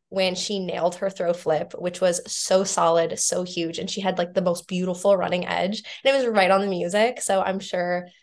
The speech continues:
like, the component score just for that, that timing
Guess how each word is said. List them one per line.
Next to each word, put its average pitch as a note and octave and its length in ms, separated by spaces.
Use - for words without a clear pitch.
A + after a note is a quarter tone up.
like, F3+ 240
the F#3+ 180
component F#3 540
score G3 240
just F#3 260
for G3+ 140
that, E3+ 420
that F3 300
timing G#3+ 840